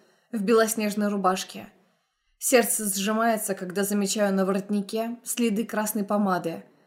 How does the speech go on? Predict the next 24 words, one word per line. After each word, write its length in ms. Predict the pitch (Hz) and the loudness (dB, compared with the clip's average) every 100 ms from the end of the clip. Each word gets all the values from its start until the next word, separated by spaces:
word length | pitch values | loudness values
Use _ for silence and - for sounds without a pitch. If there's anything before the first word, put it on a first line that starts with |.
| _ - | _ -4
Отпечаток 680 | 240 240 262 262 226 185 180 | -4 -2 -6 -2 -2 -2 -2
женских 500 | 208 196 - 208 202 | -2 -2 -4 -8 -6
губ. 320 | 190 170 - - _ _ _ _ - | -2 -2 -4 -20 _ _ _ _ -8
Всего 320 | - 233 196 | -2 0 2
лишь 260 | 190 185 - | 2 0 -2
полтора 460 | 202 190 208 226 | -4 -2 0 0
дня, 420 | 226 226 190 180 190 - - | 0 0 0 -4 -10 -14 -4
тридцать 420 | 233 247 240 240 | 0 0 -2 -4
шесть 300 | - 220 - | -2 -2 -2
часов, 560 | 254 - 208 185 180 - _ _ _ | -4 -2 -2 -2 -4 -18 _ _ _
а 140 | - 247 | 4 6
он 120 | 233 | 6
уже 240 | 214 208 | 2 0
нашёл 320 | 208 202 226 220 | -2 -2 -2 -4
себе 280 | - 190 | 0 2
другую. 640 | 196 220 190 190 170 170 - _ _ _ - | 2 2 2 2 0 -4 -14 _ _ _ -4
Тошнит. 580 | 220 208 - 202 170 - _ _ _ _ _ - | -2 0 0 -2 -4 -12 _ _ _ _ _ 0
Как 240 | 285 277 | 0 2
я 80 | 226 | -2
прикоснусь 580 | 214 208 226 208 269 269 | -4 -6 -4 2 2 2
к 80 | - | 0
нему, 240 | 208 196 | 0 2
если 300 | 185 202 226 | 2 0 0
попросит? 720 | 208 214 226 208 190 180 - | -2 -4 0 0 0 -4 -12